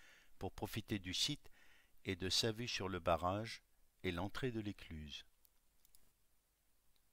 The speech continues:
Vous pourrez ensuite soit poursuivre vers le barrage et avoir une première vue sur la Rance,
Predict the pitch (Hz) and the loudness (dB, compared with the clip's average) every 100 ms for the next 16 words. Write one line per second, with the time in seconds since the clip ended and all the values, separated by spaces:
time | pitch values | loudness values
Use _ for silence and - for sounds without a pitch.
0 | _ - - - - - 95 107 107 135 | _ -20 -20 -20 -20 -18 -6 -4 0 2
1 | 131 113 95 - 107 131 - - - - | 6 6 4 2 2 -2 -6 -20 -20 -20
2 | - - - - 160 - 135 - 131 104 | -20 -18 -6 2 2 2 -2 0 0 2
3 | 92 92 82 90 98 101 87 - - 90 | 0 0 0 2 4 2 -2 -8 -8 0
4 | 90 87 90 87 - 107 101 95 82 95 | 2 2 0 -2 -6 -4 0 2 0 -2
5 | - 78 71 76 104 135 - - | -4 -4 -4 -2 -2 -2 -4 -6